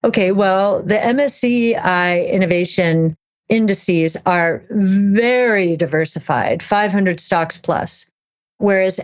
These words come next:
ours are more concentrated and much more focused on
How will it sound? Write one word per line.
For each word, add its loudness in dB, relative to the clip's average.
ours 0
are 0
more 2
concentrated -2
and 0
much 0
more 2
focused -2
on 0